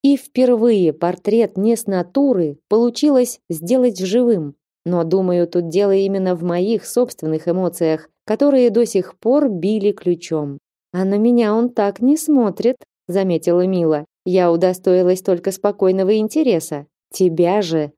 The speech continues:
он готов съесть глазами». Эм,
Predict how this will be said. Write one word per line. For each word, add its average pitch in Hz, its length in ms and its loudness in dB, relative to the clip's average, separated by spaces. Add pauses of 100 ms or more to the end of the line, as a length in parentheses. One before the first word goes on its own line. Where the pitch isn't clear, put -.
он 226 240 2
готов 202 580 0
съесть 208 680 0
глазами». 165 760 0 (460)
Эм, 214 760 -2